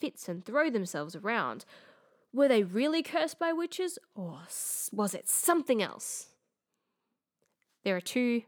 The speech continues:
main trains of thought here. First one, they were bored. It's sixteen ninety-two Salem. There's nothing to do except go to church and then read about going to church and then maybe stare at a wall and then go to church.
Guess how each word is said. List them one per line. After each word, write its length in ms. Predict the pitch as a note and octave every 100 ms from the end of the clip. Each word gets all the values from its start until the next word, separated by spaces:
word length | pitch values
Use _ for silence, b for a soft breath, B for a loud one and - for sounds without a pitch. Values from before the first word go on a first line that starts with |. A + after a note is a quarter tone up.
| -
main 380 | F#3 F3+ F3+
trains 280 | F3+ F3 D#3+
of 80 | D#3+
thought 240 | - -
here. 200 | G3+ - - _ _ _ _ _ _ - - _
First 240 | G3+ F#3+
one, 200 | F3+ D3+ - _ _ -
they 100 | C4+
were 140 | F4
bored. 480 | A3 E3 D#3 A#2+ - _ _ _ _ _
It's 140 | G3+ -
sixteen 440 | A#3 - - G#3
ninety-two 540 | G3 F3+ F3 - F3 D#3+
Salem. 540 | - F3 D#3+ C#3+ G2+ _ -
There's 200 | F#3 G3
nothing 400 | G3 F#3 G3 F#3
to 100 | -
do 260 | E3+ D#3 E3 B
except 340 | - F#3+ E3
go 180 | - F3
to 80 | E3+
church 640 | - F3+ D3+ C#3+ - - - _ _ _ _ -
and 160 | F3
then 240 | E3+ D#3+ D#3+
read 240 | E3 E3
about 300 | E3 E3 D3+
going 220 | F3 D#3+
to 60 | D#3
church 540 | D#3 D#3 D3+ B2+ - b b b -
and 160 | F3+
then 380 | E3 D#3+ E3 F3
maybe 420 | E3+ E3+ F3 E3+
stare 400 | D#3+ - F3+ D#3+
at 80 | E3
a 80 | E3
wall 500 | D#3+ D#3+ D#3+ E3 D#3 b b -
and 160 | F3+
then 140 | F3 E3
go 160 | E3
to 60 | C#3
church. 480 | - - - -